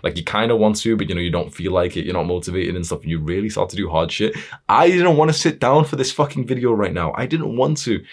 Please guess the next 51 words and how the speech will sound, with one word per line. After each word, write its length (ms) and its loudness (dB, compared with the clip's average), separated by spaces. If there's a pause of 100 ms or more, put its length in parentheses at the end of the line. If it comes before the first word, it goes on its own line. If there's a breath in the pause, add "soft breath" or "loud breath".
(120)
I've 140 0
already 280 6
done 180 4
three 280 2
hours 240 4
of 120 -6
deep 200 -4
work 260 2
today. 220 0
My 140 2
brain 340 0
was 80 -4
kind 180 -2
of 100 -2
hurting. 400 -2 (360 loud breath)
And 320 -4
for, 140 2
like, 160 2
a, 240 0
like, 120 0
a 60 6
break, 560 -2
like, 120 0
a 40 0
vacation, 800 -2
I 60 -2
closed 280 0
my 160 2
eyes 280 2
and 120 -4
did 160 -2
some 180 -4
deep 240 -10
breaths, 340 -2
and 100 -6
now 200 0
I'm 100 -4
here. 320 -4 (400)
Now 120 2
I'm 140 -2
recording 400 -2
for, 140 -6
like, 140 -4
a 40 -6
solid 380 -2
probably 220 -6
two 280 -4
hours 300 -6
whilst 240 -2
I'm 100 -6
here. 300 -8